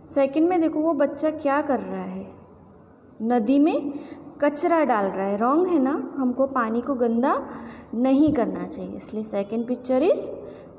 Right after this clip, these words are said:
wrong। Third picture में जाएंगे, Third picture में ये जो मैन है, ये जो व्यक्ति हैं,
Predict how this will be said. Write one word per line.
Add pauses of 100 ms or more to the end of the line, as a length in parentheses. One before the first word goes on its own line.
(120)
wrong। (240)
Third
picture
में
जाएंगे, (1120)
Third
picture
में (800)
ये
जो
मैन
है, (160)
ये
जो
व्यक्ति
हैं,